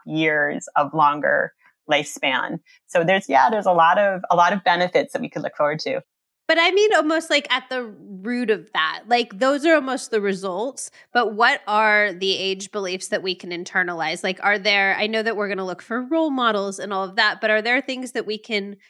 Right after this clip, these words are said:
Speaker 2: think about that are gonna be like, "I'm gonna be more confident," 'cause research, research shows that people get more confident as they get older. Like, what are the actual nuggets that are just becoming more positive in our lives as we age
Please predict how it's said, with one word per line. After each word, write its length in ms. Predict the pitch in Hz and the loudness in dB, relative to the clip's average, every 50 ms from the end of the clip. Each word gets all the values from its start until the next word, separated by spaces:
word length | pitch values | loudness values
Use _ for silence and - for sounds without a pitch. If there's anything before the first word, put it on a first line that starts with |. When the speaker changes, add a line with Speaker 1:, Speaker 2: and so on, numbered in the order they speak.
| _ _ _ - | _ _ _ -4
Speaker 2:
think 180 | 220 214 202 226 | -2 -2 -2 -4
about 340 | 214 233 214 214 226 226 | 0 2 2 2 2 -2
that 120 | - 202 214 | -6 -4 -4
are 80 | 202 | -4
gonna 160 | 190 202 185 175 | -4 -4 -6 -4
be 140 | 185 185 | -6 -6
like, 260 | 185 180 170 175 - - - | -4 -4 -4 -6 -6 -4 0
"I'm 260 | 226 240 247 247 247 | 2 2 2 0 -2
gonna 160 | 233 220 214 196 | -4 -4 -4 -4
be 420 | 196 202 196 196 190 196 196 196 _ _ _ _ - | -4 -4 -6 -4 -4 -6 -6 -8 _ _ _ _ -10
more 640 | 196 196 202 208 220 220 214 208 202 202 202 190 - _ - | -8 -2 2 4 6 6 6 6 6 4 2 -2 -6 _ -12
confident," 560 | - - 240 233 214 190 285 - 175 170 - - | -2 0 0 0 0 -2 0 0 0 0 -2 -6
'cause 220 | - 220 185 - | -12 -12 -10 -6
research, 400 | 202 202 202 - - 208 196 - - | -6 -6 -6 -6 -6 -6 -6 -8 -10
research 440 | 196 208 233 240 - - 208 190 - | -8 -4 -4 -4 -2 -2 -2 -2 -2
shows 320 | - - 190 185 190 190 | -2 -2 -2 -2 -2 -4
that 240 | - 190 180 196 _ _ _ _ _ - | -6 -6 -6 -8 _ _ _ _ _ -10
people 240 | 226 208 - 202 | -10 -6 -4 -4
get 220 | 190 196 185 151 196 | 0 0 0 0 0
more 120 | 202 196 | -6 -8
confident 540 | 196 - 220 208 202 196 - 180 175 165 156 | -2 0 0 0 -2 -4 -10 -10 -8 -8 -8
as 140 | 160 170 - | -10 -12 -12
they 120 | - 170 | -14 -14
get 200 | 175 180 175 160 | -8 -8 -8 -8
older. 340 | 156 170 170 170 175 170 170 | -8 -12 -12 -10 -10 -10 -6
Like, 160 | 190 196 190 - | -6 -6 -6 -6
what 240 | 202 202 240 247 | -4 0 0 2
are 120 | 254 277 294 | 2 0 -2
the 160 | 247 285 240 | -2 -2 0
actual 400 | - 196 196 - - - 220 202 | 2 2 0 0 -4 -6 -6 -4
nuggets 420 | 190 175 180 185 196 214 202 - | -4 -4 -6 -4 -6 -8 -8 -8
that 140 | - 202 190 | -8 -4 -2
are 140 | 185 180 185 | 0 0 0
just 520 | 185 165 - 196 196 190 190 - - - | -4 -2 0 0 0 0 -2 -12 -16 -10
becoming 560 | 220 220 196 - - - 214 208 226 247 254 254 | -12 -12 -12 -10 -2 -2 -2 0 0 -2 -2 -2
more 160 | 254 262 254 | -2 -4 -4
positive 520 | 262 - - 240 247 254 247 240 254 247 - | -4 -2 0 0 0 0 -2 -8 -12 -10 -10
in 100 | 254 254 | -8 -8
our 140 | 254 254 | -6 -6
lives 360 | 254 254 247 254 254 240 214 - - | -4 -4 -2 -2 -4 -4 -8 -8 -2
as 300 | - 185 190 202 196 - | 0 0 0 0 -2 -6
we 220 | 220 240 247 254 - | -8 -6 -6 -4 -4
age 380 | 247 269 285 302 294 294 - | -4 -2 -2 -4 -6 -8 -12